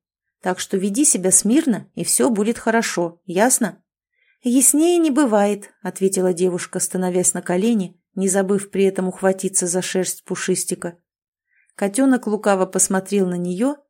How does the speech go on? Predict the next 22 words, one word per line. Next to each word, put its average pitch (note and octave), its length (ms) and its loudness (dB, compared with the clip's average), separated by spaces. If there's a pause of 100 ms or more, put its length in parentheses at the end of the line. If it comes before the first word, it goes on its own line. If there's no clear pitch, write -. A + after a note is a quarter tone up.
(120)
оценив, F#3 560 0
видимо, F#3 300 -2
нелепый F#3 440 2
вид, E3+ 280 -8 (220)
и - 100 -8
произнёс: F#3+ 680 -2 (760)
"И G3 140 -2
совсем A#3+ 500 2
я C4 180 2
неплохой. F#3+ 840 0 (100)
Стань D#4+ 340 0
скорее F#3+ 420 2
моей F#3+ 280 2
блохой". F3+ 560 -2 (680)
Девушка F#3+ 560 -2
с - 120 -4
ужасом G3 380 -2
поняла, F3+ 560 -4 (100)
что - 260 -6
начала F#3 440 0
стремительно G#3 680 0
уменьшаться. G3+ 720 -2